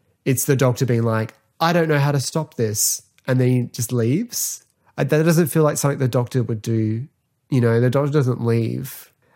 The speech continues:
And, you know, there was supposed to be a sequel to it, but that never got made. Um, I think because people didn't like this episode, so they were like, "Well, we're not gonna invest in that." Yeah, it just wasn't for me, babes. It wasn't for me.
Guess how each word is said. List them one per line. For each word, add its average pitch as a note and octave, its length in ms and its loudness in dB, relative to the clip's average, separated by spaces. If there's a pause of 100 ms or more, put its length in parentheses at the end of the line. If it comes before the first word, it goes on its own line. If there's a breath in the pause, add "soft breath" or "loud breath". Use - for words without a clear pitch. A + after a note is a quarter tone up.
And, D#3 140 4
you E3+ 60 6
know, E3+ 60 6
there E3+ 80 6
was D#3+ 140 4
supposed F3 340 2
to E3+ 80 -4
be D3+ 160 4
a B2+ 60 2
sequel C3 520 0
to A#2 220 -2
it, A2 120 0
but A2 100 -4
that A#2 160 -2
never A2+ 240 -2
got G#2+ 180 -8
made. G#2 460 -6 (500)
Um, G#2 260 -2
I A2 120 -4
think A2+ 180 -2
because A#2 240 -4
people A2 240 -6
didn't B2+ 380 0
like A#2 240 -2
this B2 180 0
episode, A2+ 540 -4
so - 80 -10
they A#2 80 -2
were A2+ 80 0
like, G#2+ 180 -2
"Well, A2 100 -2
we're A2 80 2
not A2 200 -2
gonna G#2 220 -4 (120)
invest A2 400 -4
in G#2+ 140 -4
that." G#2 360 -4 (600 soft breath)
Yeah, C#3 300 4
it C3+ 140 2
just C#3 240 -2
wasn't A#2+ 380 0 (100)
for A#2 120 -2
me, G2+ 240 -4
babes. G2 400 -8
It - 80 -10
wasn't G#2+ 260 -8
for - 80 -14
me. G#2 320 -6